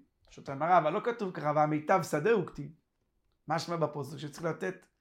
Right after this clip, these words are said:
דווקא שדה משובחת, ולא סובין. אלא כי עתה רב פופה ורב הונא ברי לרב יהושע מברב פירשוה.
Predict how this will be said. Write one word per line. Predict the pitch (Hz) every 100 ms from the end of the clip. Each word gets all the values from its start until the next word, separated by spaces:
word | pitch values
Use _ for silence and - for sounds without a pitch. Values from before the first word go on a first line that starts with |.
| - _ _ _ _ _ _ -
דווקא | 120 170 - 180
שדה | 170 151 240 311 277 202
משובחת, | - 190 160 147 143 - _ _ _ _ _ _ _ _ -
ולא | 143 240
סובין. | 254 302 233 208 240 - _ _ _ _ _ _ _ _ - - - 180
אלא | 226 240 233 233
כי | 202
עתה | 208 226 208
רב | 196
פופה | 214 -
ורב | 190 180
הונא | 190 202
ברי | 185 214
לרב | 202 180
יהושע | - 214
מברב | 196 175 180 208 -
פירשוה. | 170 - 139